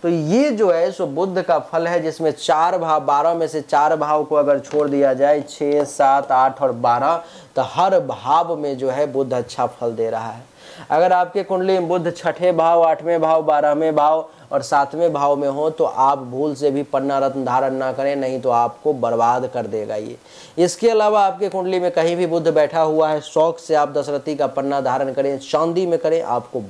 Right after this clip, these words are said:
बहुत लाभ, बहुत फायदा होगा। बुध अगर अस्त अवस्था में है आपके कुंडली में तो आप दैनिक तौर पर में नमो बुंग बुधाय नमः और नमो घृणी सूर्याय नमः मंत्र का जाप करें,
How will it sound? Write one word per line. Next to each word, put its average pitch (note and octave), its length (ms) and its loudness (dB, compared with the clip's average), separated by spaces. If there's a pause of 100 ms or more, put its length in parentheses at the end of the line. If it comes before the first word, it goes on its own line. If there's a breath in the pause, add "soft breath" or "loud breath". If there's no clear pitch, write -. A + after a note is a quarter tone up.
बहुत C#3 360 0
लाभ, A2 360 -4 (220)
बहुत B2+ 380 -2
फायदा F#2+ 380 -6
होगा। A#2+ 240 -6 (1000 loud breath)
बुध F#3+ 220 2
अगर F#3+ 180 0
अस्त F#3+ 240 0
अवस्था F#3 380 0
में F3+ 120 -2
है F3+ 140 0
आपके F3 320 0
कुंडली F3 340 -2
में F3 200 0
तो F3 100 0
आप D#3+ 120 2
दैनिक D3+ 380 -2
तौर D#3 140 2
पर D#3 120 -2
में D#3 140 -4
नमो D3+ 380 0
बुंग D3+ 260 -2
बुधाय C#3+ 440 0
नमः D#3 240 0
और D3+ 200 2
नमो D3 300 0
घृणी D#3 340 -2
सूर्याय D3 400 0
नमः C#3 200 -2
मंत्र C3+ 280 -4
का C3 120 2
जाप B2 320 -2
करें, B2+ 280 -2